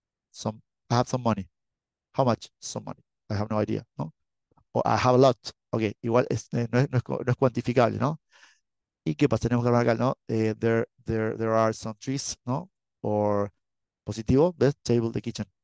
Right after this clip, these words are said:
Ok. Eh, a ver, pregunta. Fireplace, the living room, ¿no? Y there are, are there, is there, y así sucesia-, sucesivamente. Bien, espero que esto sea de el agrado de, de esta tarea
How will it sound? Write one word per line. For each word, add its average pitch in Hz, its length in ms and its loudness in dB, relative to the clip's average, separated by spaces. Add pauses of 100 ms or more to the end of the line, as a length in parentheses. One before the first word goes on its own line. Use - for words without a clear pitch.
(180)
Ok. 101 180 -4 (680)
Eh, 104 240 0 (120)
a 113 100 0
ver, 113 160 2
pregunta. 120 480 -2
Fireplace, 127 480 2
the 143 80 4
living 147 180 4
room, 202 160 -4 (160)
¿no? 180 220 -2 (880)
Y 131 220 0 (400)
there 123 160 4
are, 123 220 6
are 123 200 4
there, 165 240 2 (220)
is 139 200 -4
there, 175 240 2 (140)
y 117 100 -4
así 117 180 -6
sucesia-, 110 320 -4
sucesivamente. 110 640 0 (600)
Bien, 127 240 4 (260)
espero 117 260 0
que 117 60 0
esto - 240 -4 (640)
sea 117 320 2
de 113 240 0 (360)
el 113 140 0
agrado 131 460 2 (600)
de, 107 400 -6 (1600)
de - 240 -2
esta 110 220 0
tarea 127 360 4